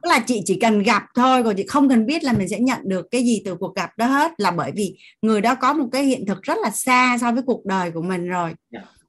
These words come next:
Speaker 1: Xong rồi, à, khi mà, mà, mà những cái công ty mà, mà, mà họ bán những khóa học á, thì họ sẽ tổ chức những cái buổi gặp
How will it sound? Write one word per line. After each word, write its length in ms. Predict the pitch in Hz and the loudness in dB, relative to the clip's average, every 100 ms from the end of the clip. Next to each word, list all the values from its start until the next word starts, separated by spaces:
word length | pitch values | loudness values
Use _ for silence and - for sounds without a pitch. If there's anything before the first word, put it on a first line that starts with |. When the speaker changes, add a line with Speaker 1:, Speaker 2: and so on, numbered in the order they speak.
| _ | _
Speaker 1:
Xong 240 | - 240 240 | 0 2 4
rồi, 280 | 214 170 - _ _ - | 2 -2 -8 _ _ -6
à, 160 | 185 185 | -4 0
khi 180 | 262 240 | 2 4
mà, 340 | 226 190 175 | 4 2 0
mà, 240 | 180 170 | 0 -2
mà 160 | 170 170 | -2 -2
những 240 | 180 165 | -4 -4
cái 100 | 269 | -4
công 280 | 294 247 233 | 0 2 4
ty 380 | 240 233 233 226 | 4 2 2 2
mà, 240 | 214 175 | 0 -2
mà, 240 | 170 165 160 | -4 -6 -6
mà 140 | 160 | -6
họ 180 | 175 - | -6 -2
bán 240 | 190 208 262 | 0 2 0
những 120 | - | 0
khóa 120 | 269 | -4
học 200 | 277 220 - | -2 -2 -4
á, 100 | 277 _ _ _ | -14 _ _ _
thì 180 | - 175 | -6 -4
họ 200 | 170 - | -4 -6
sẽ 140 | - 233 | -8 -6
tổ 240 | - 165 | -4 -4
chức 140 | 247 302 | -8 -4
những 220 | 233 160 | -4 -2
cái 100 | 254 | -2
buổi 340 | 240 180 120 165 | -2 -2 -6 -6
gặp 140 | 196 | -8